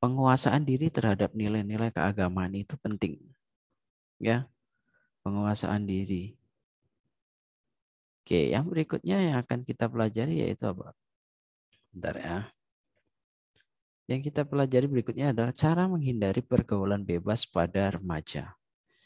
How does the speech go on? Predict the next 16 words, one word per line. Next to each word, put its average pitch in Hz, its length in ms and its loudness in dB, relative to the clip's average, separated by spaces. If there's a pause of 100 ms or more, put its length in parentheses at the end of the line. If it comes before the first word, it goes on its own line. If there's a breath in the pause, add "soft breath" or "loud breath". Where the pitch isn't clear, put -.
(280 soft breath)
Ini, 135 280 -10 (120)
ini 139 200 -2 (200)
saya 110 320 0
sedikit 92 320 -6
sharing 95 560 0
ya 101 240 -2
tentang 98 400 -2
cara-cara 92 720 -2 (480 loud breath)
bagaimana 90 480 -2
sih - 160 -6
kita - 320 0
ha-, 95 240 0 (240)
apa, 143 320 -6
menghindari 92 480 -2
pergaulan 87 480 -2
bebas 82 560 -4